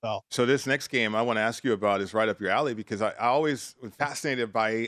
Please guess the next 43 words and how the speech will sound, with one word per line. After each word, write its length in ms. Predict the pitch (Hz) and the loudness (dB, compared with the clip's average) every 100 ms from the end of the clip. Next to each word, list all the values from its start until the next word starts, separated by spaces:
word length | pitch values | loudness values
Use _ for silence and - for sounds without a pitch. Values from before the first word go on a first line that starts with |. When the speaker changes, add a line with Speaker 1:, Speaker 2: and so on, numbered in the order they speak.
| 117 | 0
Speaker 2:
uh, 420 | 113 110 110 104 | 2 2 2 0
the 140 | 113 | -4
data-driven 560 | 107 127 123 117 120 113 | 0 2 2 0 0 0
betting 400 | 123 139 123 117 | 0 2 0 -2
approach 320 | 110 135 135 | -4 -2 -2
that 140 | 131 113 | -2 -4
you 100 | 123 | 0
have, 320 | 170 151 104 | 2 2 0
Josh. 400 | 120 107 135 - | 0 0 0 -4
And, 220 | 123 107 _ _ _ _ - | -4 -6 _ _ _ _ -2
um, 400 | 131 131 123 127 | 0 2 -2 -8
so 380 | - 170 160 143 _ _ _ _ _ - | -2 2 2 0 _ _ _ _ _ -2
here's 320 | 165 247 190 | 2 4 4
where 360 | 208 180 170 - - | 4 6 2 -2 -10
it, 120 | 160 | -6
it 100 | 180 | -2
doesn't 380 | 196 220 226 180 - _ _ - - - | 2 2 2 -4 -8 _ _ -20 -18 -2
trip 280 | - 208 | 0 0
me 120 | 170 165 | 0 2
up 200 | 185 156 | 2 4
at 80 | 120 | 4
all, 240 | 110 113 | 4 2
but 340 | 107 131 131 - | 2 2 2 0
I'm 160 | 139 147 | -2 -2
curious 400 | - 196 175 156 | 2 2 2 0
about 400 | 131 139 120 - | 2 2 2 -2
how 140 | 147 | 0
you 320 | 147 139 131 | 0 0 0
interpret 560 | 127 127 - 165 135 107 | -2 -2 -2 -2 -2 -4
this 140 | 117 | -6
situation, 680 | - - 123 131 139 - 123 | -4 -6 -4 -2 -2 -2 -4
though. 280 | 101 90 90 _ _ _ _ - | -2 -2 -6 _ _ _ _ 0
Uh, 220 | 123 120 143 | 2 2 0
with 120 | 135 | -2
San 220 | - 190 | 2 0
Francisco 600 | - 160 185 160 - 139 | 2 0 0 0 2 2
now 540 | 131 131 151 151 147 143 | 2 2 2 4 2 2
a 100 | 131 | 0
one 200 | 127 143 | 0 0
and 100 | 143 | 0
a 40 | |
half 260 | 135 135 123 | 0 0 -2
favorite 540 | - 147 131 98 90 | 0 2 2 0 -6